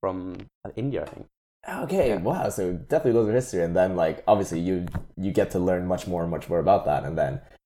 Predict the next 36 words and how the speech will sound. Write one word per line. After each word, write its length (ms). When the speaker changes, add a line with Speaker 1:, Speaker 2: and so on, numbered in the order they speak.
Speaker 2:
So 200
was 180
that, 180
like, 180
a 40
year, 720
like, 280
or 140
degree 480
ending 460
project, 460
or 40
was 80
that 140
just 180
Speaker 1:
No, 240
Speaker 2:
one 120
of 100
the 80
Speaker 1:
that 140
was, 120
like, 220
Speaker 2:
projects? 220
Speaker 1:
yeah, 160
that 100
was, 140
like, 140
a, 280
um, 520
a, 140
like, 220
a 80
two-week 280
brief 260
or 60
something. 320